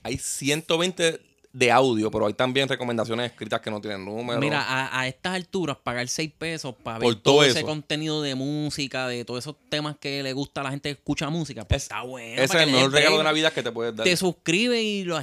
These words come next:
Speaker 2: y la quitas y los ves y ya. Y si
Speaker 1: Sí.
Speaker 2: te gusta, vuelve y te suscribes y seguimos dándote contenido.
Speaker 1: ¿De qué acabamos de hablar ayer? El episodio fue de cuarenta y nueve minutos.
Speaker 2: Sí, allá, allá hablamos del caso de,
Speaker 1: Cosculluela
Speaker 2: de
Speaker 1: y Jennifer.
Speaker 2: Cosculluela, que nadie ha hablado de eso
Speaker 1: Relatamos
Speaker 2: en
Speaker 1: casi
Speaker 2: los
Speaker 1: toda la
Speaker 2: medios.
Speaker 1: vista.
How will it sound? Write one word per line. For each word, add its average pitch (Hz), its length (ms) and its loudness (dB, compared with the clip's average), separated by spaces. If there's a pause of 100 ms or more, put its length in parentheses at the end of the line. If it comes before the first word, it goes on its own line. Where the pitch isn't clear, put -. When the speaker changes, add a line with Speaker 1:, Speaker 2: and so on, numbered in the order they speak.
Speaker 2:
y 147 140 -6
la 139 180 -6
quitas 143 400 -8
y 190 100 -6
los 131 180 -4
ves 113 240 -6
y 208 180 -8
ya. 123 280 -12 (240)
Y 139 120 -10
si - 100 -6
Speaker 1:
Sí. 95 40 -2
Speaker 2:
te 123 120 0
gusta, 165 260 -6
vuelve 156 280 -6
y 180 60 -6
te 220 120 -8
suscribes 240 560 -8
y 190 80 -2
seguimos 151 400 -6
dándote 196 380 -6
contenido. 190 520 -6
Speaker 1:
¿De 165 100 0
qué 143 100 0
acabamos 165 300 0
de 147 60 0
hablar 139 200 0
ayer? 107 160 -2
El 107 60 0
episodio 113 280 -4
fue 190 100 -8
de 190 80 -4
cuarenta 127 340 -6
y - 40 -6
nueve 110 180 -4
minutos. 110 460 -10
Speaker 2:
Sí, 113 260 -8
allá, 113 320 -4
allá 113 300 -4
hablamos 143 420 -8
del 123 340 -4
caso 120 500 -6
de, 139 680 -4
Speaker 1:
Cosculluela 107 460 -6
Speaker 2:
de 123 40 -4
Speaker 1:
y - 40 -6
Jennifer. 135 180 -2
Speaker 2:
Cosculluela, 151 800 0
que 120 240 -8
nadie 120 320 -4
ha 127 40 -4
hablado 127 260 -10
de 117 220 -4
eso 117 100 -4
Speaker 1:
Relatamos 123 420 0
Speaker 2:
en 127 140 -6
Speaker 1:
casi 127 160 2
Speaker 2:
los 131 100 0
Speaker 1:
toda 131 120 4
la 123 100 4
Speaker 2:
medios. 113 160 -2
Speaker 1:
vista. 98 260 -12